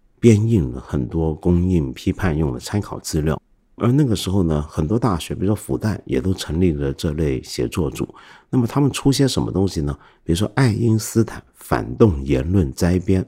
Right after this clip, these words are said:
责编，华东师大也有这么一个小组批判爱因斯坦，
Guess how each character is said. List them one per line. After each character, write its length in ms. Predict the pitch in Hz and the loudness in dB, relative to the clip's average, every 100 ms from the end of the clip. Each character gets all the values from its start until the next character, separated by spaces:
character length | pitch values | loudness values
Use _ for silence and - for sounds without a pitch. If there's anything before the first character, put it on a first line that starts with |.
| _ | _
责 200 | - 78 | 0 0
编， 280 | 90 107 - - _ _ | 4 4 2 -4 _ _
华 180 | - 117 | 0 4
东 140 | 131 | 4
师 200 | 127 127 | 2 0
大 220 | 127 95 - | 2 0 0
也 200 | 73 82 | 2 4
有 140 | 71 | 4
这 100 | 64 | 2
么 100 | 78 | 0
一 60 | 69 | 0
个 100 | 71 | -2
小 240 | - 65 | -4 -4
组 220 | 78 - - | -4 -6 -10
批 180 | - 101 | -2 0
判 180 | - 87 | 0 0
爱 140 | 87 | 2
因 200 | 80 82 | 2 0
斯 180 | - 87 | -2 -4
坦， 180 | - | -6